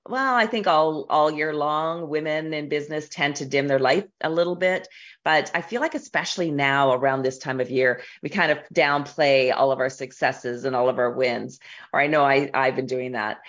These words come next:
Um, how do you do it to make other people feel more comfortable? And that's something that we're going to explore on today's episode. And the truth is that you will be too much for some people and not enough for other people.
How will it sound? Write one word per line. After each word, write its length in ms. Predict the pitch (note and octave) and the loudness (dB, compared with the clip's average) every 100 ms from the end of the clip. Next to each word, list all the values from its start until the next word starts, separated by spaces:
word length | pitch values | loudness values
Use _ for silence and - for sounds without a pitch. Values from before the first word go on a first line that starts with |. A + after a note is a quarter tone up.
| - - - | -20 -10 -2
Um, 560 | D3+ D3+ D3 C#3+ - _ _ - | 2 2 2 -2 -6 _ _ -10
how 220 | - F#3+ F#3+ | -2 -2 -2
do 120 | D#3+ | -2
you 80 | F3+ | 0
do 180 | F3 A#3+ | 2 0
it 80 | - | 0
to 120 | F#3+ | 0
make 160 | E3 | 2
other 160 | D#3+ D#3 | 2 2
people 300 | D#3+ D3 C#3+ | 0 -2 -4
feel 240 | C3+ D3 | -2 0
more 160 | C3+ B2+ | 2 0
comfortable? 840 | - - D3 - C#3+ C3+ A#2 D#2 - - - | -2 -4 -6 -4 -6 -2 -2 -2 -6 -18 -6
And 360 | - D3 D3 D3 | 0 2 4 2
that's 180 | C3+ - | 0 -2
something 320 | D#3+ D3+ C#3+ | 0 0 0
that 140 | C#3 | 0
we're 80 | C3+ | 2
going 180 | C3+ C3+ | 0 0
to 120 | C#3 | -2
explore 640 | B2+ - - C#3+ C3+ C3 | -4 -6 -2 2 4 4
on 180 | - B2 | 2 -4
today's 400 | A#2+ C3+ A#2+ A#2+ | -6 -2 -2 -2
episode. 600 | - A#2+ C3 - B2 A2+ A#2 - - - G#3+ | -4 -6 -8 -4 -2 -2 -4 -12 -20 -8 0
And 120 | A3 | 2
the 60 | |
truth 340 | A3+ F4 G4+ G4+ | 2 4 4 6
is 260 | F#3 F3+ | 6 6
that 300 | F#3 D3+ D3 - | 4 2 2 -4
you 200 | F3+ G3 | -6 0
will 120 | G#3+ | 0
be 440 | G3+ F#3 E3+ D#3+ - | 0 0 -2 -4 -8
too 400 | - - F#4 F#4+ | -10 4 6 6
much 380 | D4 F#3 - - | 4 2 2 -2
for 100 | F3 | -4
some 300 | - E3 F#3 | 0 0 0
people 500 | B3 A#3+ D#4+ F4 F#4+ - - | -4 -6 -2 -2 -2 -10 -4
and 240 | D#3+ D3+ C#3+ | 0 0 2
not 240 | C#3+ E3 | 2 2
enough 340 | G#3+ F#3+ G3 | 2 0 -2
for 220 | - F#3+ - | 0 0 0
other 240 | C3 A2+ | -2 -4
people. 540 | - G2 - D2+ - | -6 -8 -6 -8 -12